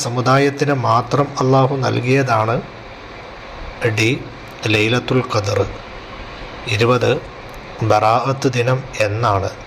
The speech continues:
ഉത്തരം ബി, ഷാബാൻ പതിനഞ്ച്. ഇരുപത്തിയൊന്ന്, വിശ്വാസം ഉറച്ചിട്ടില്ലാത്ത പുതുമുസ്ലിങ്ങൾക്ക് പറയുന്നത് മുഅല്ലഫത്തുൽ ഖുലൂബ്. ഓപ്ഷൻ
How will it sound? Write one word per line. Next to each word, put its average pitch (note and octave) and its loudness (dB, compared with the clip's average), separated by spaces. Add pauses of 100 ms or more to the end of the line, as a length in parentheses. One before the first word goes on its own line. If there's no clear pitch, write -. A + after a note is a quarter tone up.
(1000)
ഉത്തരം A#2+ 2 (180)
ബി, A2+ 4 (360)
ഷാബാൻ A2+ 4 (180)
പതിനഞ്ച്. G#2 0 (1300)
ഇരുപത്തിയൊന്ന്, C#3+ 4 (480)
വിശ്വാസം C#3+ 4 (100)
ഉറച്ചിട്ടില്ലാത്ത D3 2 (400)
പുതുമുസ്ലിങ്ങൾക്ക് C#3+ 4 (100)
പറയുന്നത് A#2+ 4 (1120)
മുഅല്ലഫത്തുൽ C3 2 (480)
ഖുലൂബ്. A2 2 (580)
ഓപ്ഷൻ A#2 0